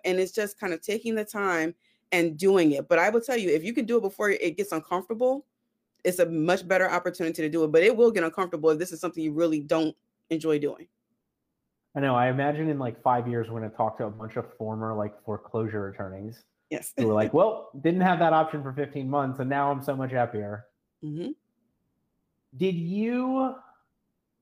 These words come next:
Speaker 2: I mean, I, I, and I, correct me if I'm wrong, I don't remember the entirety of your,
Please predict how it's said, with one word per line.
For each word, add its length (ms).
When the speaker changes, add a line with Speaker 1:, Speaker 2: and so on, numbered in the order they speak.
Speaker 2:
I 60
mean, 140
I, 240
I, 60
and 200
I, 240
correct 200
me 60
if 80
I'm 80
wrong, 180
I 40
don't 100
remember 280
the 100
entirety 360
of 80
your, 240